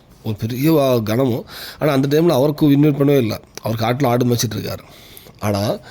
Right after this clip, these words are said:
இவர் வந்து அவர் கூப்பிடுறாரு. இவ-, இவர் சாமுவேல் வந்து அவர் கூப்பிடுறாரு. அவரையே சா-, தாவீதையே சமஸ்த இஸ்ரேலு மேலேயே ராஜாவாக கர்த்தர் மாற்றுகிறார். அப்ப அவங்க, இவங்க குடும்பத்தாரால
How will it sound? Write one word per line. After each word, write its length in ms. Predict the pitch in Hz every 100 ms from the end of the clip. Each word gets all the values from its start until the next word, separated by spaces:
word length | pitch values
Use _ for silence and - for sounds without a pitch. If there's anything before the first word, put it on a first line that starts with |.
| - - - -
இவர் 260 | 135 139 151
வந்து 300 | 151 170 220
அவர் 180 | 151
கூப்பிடுறாரு. 580 | 151 131 117 107 160 - _ -
இவ-, 500 | 123 123 123 120 117
இவர் 140 | 113 110
சாமுவேல் 400 | - 131 160 160
வந்து 220 | 151 175
அவர் 180 | 151 120
கூப்பிடுறாரு. 340 | 123 120 98 85 - - -
அவரையே 480 | 95 117 147 165 185
சா-, 300 | - 120 113
தாவீதையே 600 | 117 131 165 156 120 160 - - -
சமஸ்த 320 | 117 143 -
இஸ்ரேலு 480 | 120 110 147 143 139
மேலேயே 500 | 127 113 104 120 196 - - -
ராஜாவாக 600 | - - 127 135 131 127 123
கர்த்தர் 320 | 117 113 107
மாற்றுகிறார். 400 | - - - - - - - -
அப்ப 280 | - 110
அவங்க, 160 | 92 101
இவங்க 360 | 101 107 95 117
குடும்பத்தாரால 840 | 147 180 175 160 143 139 170 233